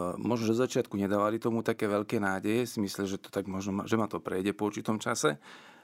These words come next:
Ale ono to tak pokračovalo a si myslím, že boli radi, lebo tým, že oni mali sami ten kontakt so Salesiánmi ešte za totality, e, takže to prijali tak úplne v pohode, ako.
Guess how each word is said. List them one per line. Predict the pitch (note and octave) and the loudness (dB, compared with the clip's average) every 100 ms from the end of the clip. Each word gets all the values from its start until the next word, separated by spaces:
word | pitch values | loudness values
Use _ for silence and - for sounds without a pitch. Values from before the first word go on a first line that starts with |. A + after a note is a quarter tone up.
| - - - _ _ _ G#2+ | -20 -20 -20 _ _ _ 2
Ale | A2 A2 A2+ A2+ A2 A2 - - - - - - - - - - | 4 8 6 6 0 -6 -12 -20 -20 -20 -20 -20 -20 -20 -16 -2
ono | D#3+ E3+ | 0 0
to | D3 | 0
tak | G#2+ - | -2 -2
pokračovalo | A2+ C#3 C#3+ C#3 C3+ C3+ C3+ C#3 - - - - - - - | -4 -2 -2 -2 2 4 4 0 -4 -18 -20 -20 -20 -20 -4
a | G#2+ | -2
si | - | 0
myslím, | C3+ C3+ C#3 A#2+ | 0 0 0 2
že | A#2+ A#2+ A2 - - | 4 4 2 -10 -12
boli | G#2 G#2 A#2+ G2 | -4 0 2 2
radi, | G2 A2 G#2+ | 0 0 0
lebo | G2 F#2+ | 0 -2
tým, | F#2+ G#2+ | 0 0
že | G#2 | 2
oni | G#2+ A2 | 2 2
mali | G#2 G#2+ G#2+ - - - _ | 2 0 -2 -6 -20 -20 _
sami | - G#2+ G#2+ G#2+ | 0 2 2 0
ten | G2 | -2
kontakt | F#2+ G#2+ G#2 G2+ F#2+ | 0 -2 2 0 0
so | F#2 | -4
Salesiánmi | - F#2+ G2 F#2+ G2 G2 G2+ F#2 | -2 -2 -2 -2 0 0 -2 -2
ešte | - | -4
za | F2+ F2+ | -4 -4
totality, | F#2 - F#2 F#2+ - A2 | -4 -4 -4 -4 -2 -4
e, | A2 - - - _ _ - G2 F#2+ F#2+ - _ _ | -4 -16 -20 -20 _ _ -4 -2 -2 -4 -8 _ _
takže | G2 F#2 G2+ F#2+ | -2 -2 -4 -6
to | - | -8
prijali | - G2+ F#2+ G2 | -6 -4 -2 -4
tak | G2 F#2 | -6 -6
úplne | - - G2+ F#2+ | -8 -6 -6 -6
v | - | -6
pohode, | - F2+ F#2 F#2 | -8 -6 -8 -10
ako. | F#2 - - | -16 -18 -20